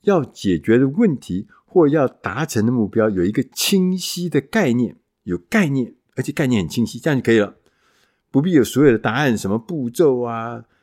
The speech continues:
什么策略，什么都搞，不，概念最重要。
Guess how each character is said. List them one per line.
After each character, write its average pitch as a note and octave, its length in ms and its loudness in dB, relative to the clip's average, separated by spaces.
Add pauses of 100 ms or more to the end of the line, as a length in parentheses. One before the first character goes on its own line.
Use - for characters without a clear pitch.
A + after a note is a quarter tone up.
(120)
什 - 140 -6
么 A#2 80 0
策 D3 300 0
略， C#3 160 2
什 G2+ 100 -2
么 G#2+ 80 -2
都 C#3+ 80 -2
搞， G2+ 220 -4 (160)
不， E3 320 -6 (240)
概 E3 160 0
念 A#2+ 180 2
最 G#2+ 140 0
重 F#2 160 -2
要。 F2+ 180 -6